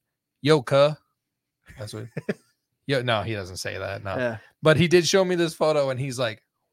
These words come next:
Speaker 1: "What's your grid pattern?"
Speaker 2: What's
Speaker 1: I'm
Speaker 2: your
Speaker 1: like,
Speaker 2: grid?
Speaker 1: "Hey, what?" He, and it makes
Speaker 2: What?
Speaker 1: sense. Like,
Speaker 2: I'm gonna tell you,
Speaker 1: where
Speaker 2: I'm
Speaker 1: do
Speaker 2: gonna
Speaker 1: you
Speaker 2: tell you,
Speaker 1: shoot
Speaker 2: I'm gonna tell you
Speaker 1: for,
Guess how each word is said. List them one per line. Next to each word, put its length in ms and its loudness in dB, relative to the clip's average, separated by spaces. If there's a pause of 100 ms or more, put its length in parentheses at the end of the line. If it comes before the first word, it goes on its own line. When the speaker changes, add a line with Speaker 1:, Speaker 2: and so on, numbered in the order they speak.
Speaker 1:
"What's 260 -2
your 120 -4
grid 320 -10
pattern?" 560 -8
Speaker 2:
What's 180 -10
Speaker 1:
I'm 60 0
Speaker 2:
your 80 6
Speaker 1:
like, 60 4
Speaker 2:
grid? 80 0
Speaker 1:
"Hey, 60 -2
what?" 480 4
He, 220 -2 (240)
and 220 -6
it 100 -4
makes 180 -2
Speaker 2:
What? 60 0
Speaker 1:
sense. 180 -6
Like, 160 -10 (140)
Speaker 2:
I'm 160 8
gonna 200 4
tell 160 8
you, 80 8
Speaker 1:
where 100 0
Speaker 2:
I'm 80 4
Speaker 1:
do 80 2
Speaker 2:
gonna 80 6
Speaker 1:
you 80 2
Speaker 2:
tell 120 6
you, 100 4
Speaker 1:
shoot 340 -4 (120)
Speaker 2:
I'm 140 -2
gonna 120 -2
tell 180 2
you 80 4
Speaker 1:
for, 200 -2